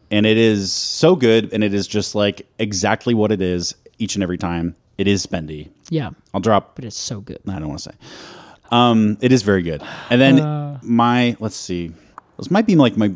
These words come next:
Speaker 1: my two big go-tos if I'm really treating myself.
Speaker 2: Yeah. I think that's probably
Speaker 1: Do
Speaker 2: it.
Speaker 1: you have anything in your purview case?
Speaker 2: Honestly,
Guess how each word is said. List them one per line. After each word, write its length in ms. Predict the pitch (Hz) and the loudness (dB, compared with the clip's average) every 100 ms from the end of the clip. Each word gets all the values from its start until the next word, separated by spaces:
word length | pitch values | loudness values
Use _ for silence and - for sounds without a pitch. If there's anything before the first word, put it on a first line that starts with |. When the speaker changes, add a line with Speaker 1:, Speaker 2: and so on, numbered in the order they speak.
| - | -6
Speaker 1:
my 100 | 107 | -6
two 200 | 104 - | -4 -2
big 260 | 135 107 87 | 0 -2 -2
go-tos 600 | 95 95 - 95 90 85 | 0 0 0 -4 -4 -6
if 100 | 92 | -4
I'm 80 | 95 | -2
really 200 | 95 92 | 0 -2
treating 380 | - 87 85 85 | -4 -8 -6 -6
myself. 600 | 80 82 82 82 82 82 | -8 -10 -10 -10 -6 2
Speaker 2:
Yeah. 240 | 196 156 - _ - | 2 2 -8 _ -4
I 120 | 190 | 0
think 160 | 254 240 | 0 -2
that's 100 | 120 | -6
probably 240 | 131 110 | -8 -10
Speaker 1:
Do 60 | 87 | 0
Speaker 2:
it. 60 | |
Speaker 1:
you 40 | 113 | 4
have 100 | 139 | 4
anything 280 | 147 147 143 | 4 4 4
in 100 | 135 | 4
your 80 | |
purview 420 | 123 135 131 135 131 | 2 -2 0 -2 -2
case? 460 | 135 120 117 - | -2 -4 -4 -6
Speaker 2:
Honestly, 480 | 165 196 165 190 180 | -2 -2 0 0 0